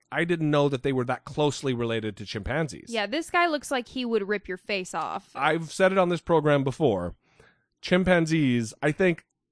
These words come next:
Speaker 1: they can bench, like, fifteen hundred pounds, could rip you fucking limb from limb.
Speaker 2: There's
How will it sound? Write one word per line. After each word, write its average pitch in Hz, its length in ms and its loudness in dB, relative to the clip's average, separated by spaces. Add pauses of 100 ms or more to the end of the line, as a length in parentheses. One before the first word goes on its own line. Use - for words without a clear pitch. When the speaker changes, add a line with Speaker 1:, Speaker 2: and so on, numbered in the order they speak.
(100)
Speaker 1:
they 151 160 0
can 147 180 0
bench, 151 340 2
like, 120 160 -4
fifteen 165 500 0
hundred 131 320 0
pounds, 131 280 2
could 123 160 -4
rip 131 180 2
you 123 100 -2
fucking 123 320 -2
limb 117 300 0
from 101 180 -4
limb. 98 380 -2
Speaker 2:
There's 277 340 2